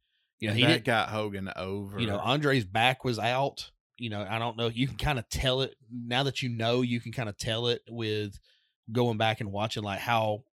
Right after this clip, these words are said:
Speaker 1: he, like, reacted to being slammed. Like, he,
Speaker 2: Mm-hmm.
Speaker 1: he was willing to do it, but he was reluctant to do it at the same time. So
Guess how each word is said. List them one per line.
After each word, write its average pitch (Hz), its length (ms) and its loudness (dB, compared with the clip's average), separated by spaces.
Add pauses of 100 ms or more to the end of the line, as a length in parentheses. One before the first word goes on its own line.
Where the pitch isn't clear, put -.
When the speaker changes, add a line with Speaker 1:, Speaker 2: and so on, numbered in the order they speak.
(260)
Speaker 1:
he, 110 160 -4
like, 107 180 -2
reacted 101 600 -4
to 104 100 -10
being 98 260 -6
slammed. 104 560 -6
Like, 98 160 -8
he, 101 200 -4
Speaker 2:
Mm-hmm. 104 160 -6 (280)
Speaker 1:
he 123 220 4 (200)
was 110 240 -4
willing 151 500 2
to 214 120 0
do 175 300 2
it, 101 180 -6
but 107 400 -2 (460)
he 107 100 -4
was 104 220 -4
reluctant 113 680 0
to 104 80 -14
do 101 140 -6
it 101 60 -6
at 95 40 -12
the - 80 -12
same 92 260 -6
time. 92 440 -16
So 92 460 -10